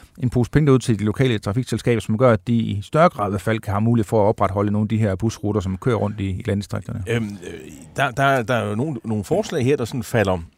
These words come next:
Speaker 2: lidt i øjnene som, som siger, genbrug, eller hvor I ligesom overgår noget, som er der i forvejen. For eksempel det her med bredbåndspuljen, den eksisterer jo stadigvæk.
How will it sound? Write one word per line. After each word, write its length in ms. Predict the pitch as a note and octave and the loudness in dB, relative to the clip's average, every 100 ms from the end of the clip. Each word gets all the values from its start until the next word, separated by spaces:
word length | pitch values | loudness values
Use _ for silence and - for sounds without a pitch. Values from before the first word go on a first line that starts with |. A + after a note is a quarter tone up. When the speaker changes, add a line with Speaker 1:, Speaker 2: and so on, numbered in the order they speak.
| _ | _
Speaker 2:
lidt 220 | F2+ B2 | -2 0
i 60 | E3+ | 2
øjnene 340 | F#2 G2 D3 | 0 0 -2
som, 280 | - G#2+ F2+ | -2 -2 -4
som 140 | F2 G2 | -6 -8
siger, 180 | F#2 A2 - | -10 -10 -8
genbrug, 600 | F2 C#3 - A2+ G2+ D#2+ | -4 -4 -4 -4 -4 -6
eller 220 | D2+ C#2+ | -6 -6
hvor 140 | C#2+ E2 | -6 -6
I 40 | |
ligesom 300 | E2+ - - - | -6 -10 -14 -10
overgår 840 | E2+ F2 A2 B2+ - - G2+ E2+ | -8 0 4 4 2 -2 -2 -2
noget, 300 | F#2+ D#2+ G2+ | -4 -4 -4
som 120 | - - | -6 -6
er 60 | E2+ | 0
der 60 | A#2+ | 0
i 40 | |
forvejen. 480 | - D2+ E2+ F#2+ E2+ | -2 -8 -6 -6 -4
For 80 | A#2+ | -4
eksempel 360 | E3 E3+ F2+ A#2+ | -4 -4 -6 -2
det 100 | C3 | 0
her 80 | |
med 120 | B2 F#2+ | 0 -2
bredbåndspuljen, 840 | D#2 A2 F#2+ D2+ - D2+ C#2 C#2+ | -6 -6 -6 -8 -12 -14 -10 -6
den 100 | G#2+ | -4
eksisterer 380 | G#2 G2+ G2+ G2 | -4 -4 -4 -4
jo 80 | C2 | -8
stadigvæk. 400 | - D2 F#2 | -14 -14 -14